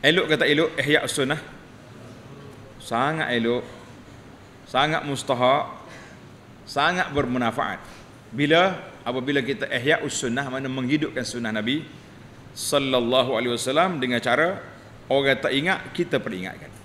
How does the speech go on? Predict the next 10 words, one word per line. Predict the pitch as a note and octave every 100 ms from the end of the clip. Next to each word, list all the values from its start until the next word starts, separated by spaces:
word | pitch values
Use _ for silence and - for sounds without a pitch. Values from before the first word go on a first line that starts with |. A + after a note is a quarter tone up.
| - - - - -
Boleh | B2
pahala | B2 C#3+ E3+
banyak | G3 B3+ C4
tu. | - - - - - - - - - - -
Ha. | F2+ G2 G2 F#2 E2+ D2 C2+ C2+ - - - - - - - - - - - - -
Tapi | A#2+ B2+
kalau | C#3 D3+ D3+
kita, | D#3 D#3+ D#3
"Ya | D3
Alhamdulillah," | C3+ E3 D#3+ F3 G3 G3